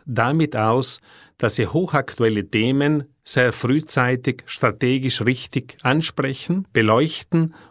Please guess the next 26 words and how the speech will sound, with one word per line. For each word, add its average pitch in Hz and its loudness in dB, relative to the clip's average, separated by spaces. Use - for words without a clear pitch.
und 120 0
sie 156 -2
dann 156 2
versuchen, 131 0
für 113 0
ihren 185 0
Bereich 117 0
aufzuarbeiten. 90 0
Der 107 -4
zweite 135 2
Grund 160 0
ist - -2
sicherlich 131 0
auch, 135 2
dass - -4
die 131 0
Befestigungstechnik 147 -2
so 127 0
alt 110 -2
ist - -2
wie 120 0
das 147 0
Bauen. 117 0
Man 127 2
kennt 185 0
sie 92 -2